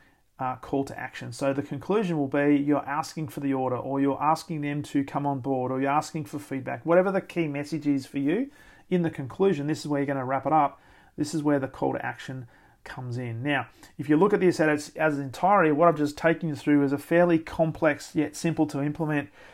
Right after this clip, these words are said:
presentation structure, which is known as the informative structure. And it's got three key components.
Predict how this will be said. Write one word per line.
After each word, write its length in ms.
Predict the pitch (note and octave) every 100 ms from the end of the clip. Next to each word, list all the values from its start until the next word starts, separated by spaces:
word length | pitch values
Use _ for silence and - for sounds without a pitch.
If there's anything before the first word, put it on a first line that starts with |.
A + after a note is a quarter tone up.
| - -
presentation 640 | E3 D3+ C#3+ D#3 D3 D3
structure, 380 | - D3 C#3+ C#3+
which 140 | C3+
is 100 | D3
known 220 | D3 D#3
as 140 | D3 C#3
the 80 | C#3+
informative 520 | C3 - C#3+ C3+ B2
structure. 500 | - D3+ - C3+ B2+ - -
And 340 | D3+ D3 D3 D3+
it's 120 | D3
got 200 | D#3+ D3+
three 200 | F#3 F3+
key 220 | F#3 F3
components. 640 | D#3+ C3 E3+ D#3+ C#3+ -